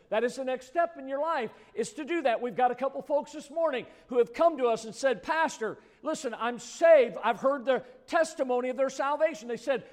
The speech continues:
"I want to follow the Lord. I want to identify with the Lord Jesus Christ." Listen, they're not doing that this morning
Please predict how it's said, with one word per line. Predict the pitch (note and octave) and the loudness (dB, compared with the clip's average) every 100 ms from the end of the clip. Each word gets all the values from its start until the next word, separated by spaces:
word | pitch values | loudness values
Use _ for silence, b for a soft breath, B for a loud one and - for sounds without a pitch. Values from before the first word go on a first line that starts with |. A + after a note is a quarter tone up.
| B | B
"I | G#3+ | 0
want | B3+ C#4+ | 2 0
to | C#4+ | -2
follow | D#4+ D#4 E4+ C#4 | -2 0 2 2
the | B3 | 2
Lord. | B3 A#3+ G#3 - B | 4 2 2 -8 B
I | B3 | -2
want | C4+ C#4 | -2 -2
to | |
identify | C#4 D4+ F3 D#4+ E4 - A#3+ A#3 | -2 -2 2 4 4 0 0 0
with | A#3+ | -2
the | B3+ | 2
Lord | B3+ C4 | 4 4
Jesus | - D4 D4 B3 C#4 | 0 -8 -8 -8 -10
Christ." | - D#4+ D#4 A#3+ - b b | -4 0 0 -2 -6 b b
Listen, | E4+ - C4+ | -6 -6 -4
they're | B3 F4 | -2 0
not | E4+ D4 F#3 | 0 -4 -6
doing | F3 F#4 G4+ C4+ | -4 -2 -2 0
that | A#3+ A#3+ | -2 -2
this | B3 - | -8 -10
morning | B3+ C4 B3+ A#3 | -4 -2 -2 -4